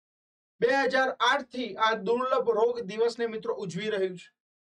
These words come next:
બરાબર. અને અજાણી અથવા અવગણવા કરવામાં આવતી જે બીમારીઓ છે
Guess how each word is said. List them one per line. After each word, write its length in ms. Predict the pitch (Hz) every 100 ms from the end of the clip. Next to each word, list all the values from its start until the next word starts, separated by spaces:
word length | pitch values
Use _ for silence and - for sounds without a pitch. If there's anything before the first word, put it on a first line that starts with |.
| _ _ _ _ _ _ _ _ -
બરાબર. 420 | 202 254 247 202 - _ _ _ -
અને 180 | 220 262 254
અજાણી 760 | 240 247 285 330 311 240 - _ _ _
અથવા 600 | 240 254 269 269 226 - _ -
અવગણવા 760 | 269 311 311 302 294 294 - - _
કરવામાં 440 | 240 240 254 240
આવતી 360 | - 233 233 240
જે 120 | 240
બીમારીઓ 560 | 226 220 233 262 247 202
છે 140 | -